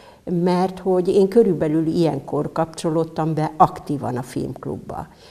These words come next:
A korábbi időszakban meg résztvevője voltam a filmklubokba, jártam a József Attila Szabad Egyetemre, ahol a Bíró Ivetnek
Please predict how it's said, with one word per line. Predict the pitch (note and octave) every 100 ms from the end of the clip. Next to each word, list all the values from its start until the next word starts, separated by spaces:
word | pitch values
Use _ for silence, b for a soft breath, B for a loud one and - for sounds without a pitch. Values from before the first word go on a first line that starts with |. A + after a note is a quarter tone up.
| b
A | - -
korábbi | B3 B3+ A#3 A#3 A3
időszakban | G#3 G#3 G#3 - G3+ G3+ F#3+ G3 G3 G#3+ A#3 A#3+ B B B B - _ A#3+ F3+ G3+
meg | G3 G3+ G#3
résztvevője | A3 G3+ - D3+ D3+ D3 D3
voltam | D3+ D3 C#3+ C#3+
a | C#3+
filmklubokba, | - G3 G3 F#3 E3+ D#3+ D#3 C#3+ D3+ D3+ D3+ -
jártam | F3 E3+ E3+ D#3
a | C#3+
József | E3+ F3+ E3 E3
Attila | D#3+ - D#3+ D3 D3 D3+ F#3 -
Szabad | - F3 E3 C#3+
Egyetemre, | D3+ D3 D3 D3 D3 D3 C#3+ D3
ahol | D#3+ C#3+ -
a | -
Bíró | F3 F3 E3+
Ivetnek | E3 D#3 D#3 D#3 D#3 D#3 -